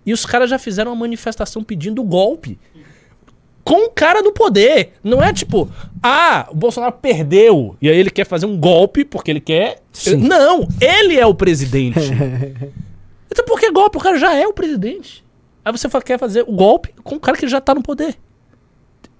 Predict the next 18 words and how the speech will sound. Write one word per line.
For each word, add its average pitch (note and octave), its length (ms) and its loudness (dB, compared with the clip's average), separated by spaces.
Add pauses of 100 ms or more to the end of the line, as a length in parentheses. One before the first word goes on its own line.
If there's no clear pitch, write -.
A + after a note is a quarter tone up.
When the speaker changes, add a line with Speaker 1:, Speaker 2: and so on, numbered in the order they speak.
Speaker 1:
Com, B3 220 -6 (100)
sei - 220 -2
lá, B3+ 240 2
seis A#3 380 -2
meses G#3 340 -6
de F3+ 60 -12
governo? E3 500 -16 (460)
Foi F#3+ 220 -8
isso? - 180 -12
Foi - 120 -18
Speaker 2:
Foi, G3+ 280 4
Speaker 1:
quatro? A#3+ 160 0
Speaker 2:
foi, F#3+ 160 0
não, G3+ 40 2
menos G3+ 300 0
de - 60 -6
seis B3+ 120 -4
meses. F3 400 -8